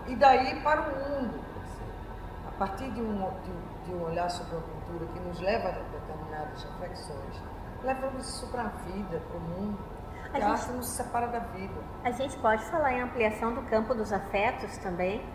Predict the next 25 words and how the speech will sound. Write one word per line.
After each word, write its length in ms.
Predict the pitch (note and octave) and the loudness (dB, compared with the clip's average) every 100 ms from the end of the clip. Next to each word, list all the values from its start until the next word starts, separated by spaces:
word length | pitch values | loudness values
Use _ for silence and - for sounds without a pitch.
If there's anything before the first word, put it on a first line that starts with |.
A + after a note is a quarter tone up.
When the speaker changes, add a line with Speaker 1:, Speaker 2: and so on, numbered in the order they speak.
| - - - - - - - - | -8 -10 -10 -10 -10 -10 -6 -2
Speaker 2:
Porque 240 | - C#4+ | 6 6
no 80 | C4+ | 8
momento 420 | C4+ C4 B3 C4+ | 6 6 4 2
em 40 | |
que 100 | E4 | 4
eu 60 | D4+ | 4
vejo 240 | C4 B3 C4+ | 4 4 6
lá 160 | A#3 | 6
o 100 | A#3 | 6
Cristo 340 | C4 A#3+ A#3+ A3+ | 4 2 2 0
dançando, 600 | G#3 G#3 - G#3+ A3+ B3+ - | 2 2 2 4 4 2 4
eu, 160 | G3 | 4
diferente 440 | - - C4 A3+ - | 4 4 2 2 -2
do 80 | |
Renato, 360 | G#3+ G#3 G#3 - | -2 0 0 0
não 120 | D4 | 2
leio 160 | F4 G#4+ | 4 6
os 100 | E4 | 4
evangelhos. 640 | A3+ G#3 F#3+ G3 E3 D#3+ | 2 0 2 4 4 4
Pra 100 | - | 0
mim 80 | F#3+ | 2
é 40 | |
uma 100 | G3+ | 2
novidade, 640 | A3+ A#3 C4 B3 B3 D#4 A#3 | 2 0 2 6 6 4 0
né? 220 | G3 E3 | -2 -4